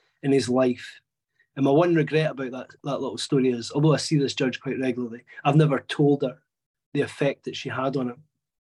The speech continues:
Now, it doesn't cure someone new. That, that interaction in court doesn't cure people. Court is not the place for healing, in my view. Um,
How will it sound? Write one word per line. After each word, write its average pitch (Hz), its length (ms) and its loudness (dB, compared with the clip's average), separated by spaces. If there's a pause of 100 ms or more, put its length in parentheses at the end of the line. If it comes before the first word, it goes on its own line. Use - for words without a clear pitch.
(960)
Now, 143 80 0
it 143 100 2
doesn't 180 320 2
cure 190 260 6
someone 156 320 0
new. 165 260 4
That, 175 260 -4
that 175 200 -4
interaction 160 640 -4
in 143 120 -2
court 165 460 -2 (460)
doesn't 175 320 -4
cure 165 280 4
people. 151 320 -4
Court 175 340 0
is 139 100 -2
not 151 240 2
the 147 80 -12
place 151 400 -2
for 123 140 -8
healing, 156 360 2
in 131 120 -2
my 131 280 -2
view. 135 340 -8 (580)
Um, 135 440 0